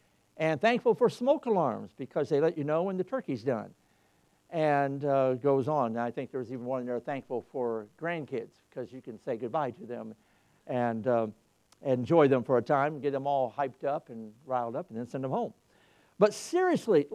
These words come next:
like, like you, I, I'm sure, uh, I, I, I'm sure that, uh, you list, as we make this list, it would inclu-, include major things like our,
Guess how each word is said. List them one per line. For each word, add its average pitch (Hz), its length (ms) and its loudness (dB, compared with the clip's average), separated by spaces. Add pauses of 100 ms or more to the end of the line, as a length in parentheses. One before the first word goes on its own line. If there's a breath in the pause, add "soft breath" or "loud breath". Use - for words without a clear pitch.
like, 226 420 2 (240)
like 254 400 0
you, 254 60 -6 (1200)
I, 269 300 2
I'm 339 100 2
sure, 277 640 8 (360 soft breath)
uh, 196 340 8 (380)
I, 190 120 -14 (200)
I, 233 280 2
I'm 220 100 4
sure 311 460 6
that, 190 340 4
uh, 196 120 8
you 175 160 2 (360)
list, 214 400 4
as 180 300 4
we 247 120 0
make 233 260 2
this 214 220 4
list, 220 280 6
it 208 120 4
would 180 200 0
inclu-, - 240 -4
include 214 640 4 (260 soft breath)
major 202 480 8
things 214 460 2
like 175 260 2
our, 147 240 2